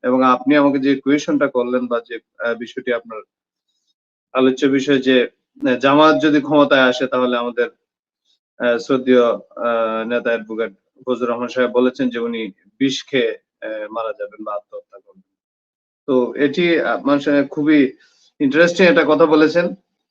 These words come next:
উনি এই কথাটা কেন বলেছেন আমি এদিকে, আহ, এটা হয়তো উনি ভালো বলতে পারবেন, তবে আমার কাছে কি মনে হয় আমি এটি বলবো প্রথমে।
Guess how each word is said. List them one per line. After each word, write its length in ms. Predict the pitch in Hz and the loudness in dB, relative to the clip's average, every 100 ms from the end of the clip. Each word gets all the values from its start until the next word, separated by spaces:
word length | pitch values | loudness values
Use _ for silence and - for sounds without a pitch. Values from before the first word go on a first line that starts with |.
| _ _ _ _ _ - | _ _ _ _ _ -2
উনি 560 | 180 208 190 156 - - _ _ _ _ _ - | 2 4 6 4 2 -6 _ _ _ _ _ -2
এই 80 | |
কথাটা 300 | 147 175 175 | 2 4 4
কেন 260 | 175 185 196 | 4 4 6
বলেছেন 520 | 185 170 - 151 95 - _ _ - | 6 4 2 0 -2 -8 _ _ -6
আমি 400 | 131 143 143 135 | 2 6 6 4
এদিকে, 600 | 156 160 180 185 160 139 - | 0 0 2 4 6 4 0
আহ, 400 | 139 135 - 175 | 0 0 -2 -2
এটা 140 | 190 | 4
হয়তো 300 | 202 196 185 | 4 6 4
উনি 220 | 180 180 | 4 4
ভালো 220 | 190 180 180 | 4 4 4
বলতে 220 | 180 170 | 2 4
পারবেন, 240 | 135 165 | 2 0
তবে 180 | 185 160 | 0 0
আমার 340 | 143 165 202 | 2 2 2
কাছে 240 | 196 196 196 | 2 -2 -2
কি 100 | 156 | 0
মনে 240 | 147 139 | 4 4
হয় 100 | 135 | 2
আমি 200 | 131 135 | 2 2
এটি 220 | 131 139 131 | 0 0 -2
বলবো 300 | 120 110 117 | -4 -6 -8
প্রথমে। 400 | 110 120 113 | -12 -14 -12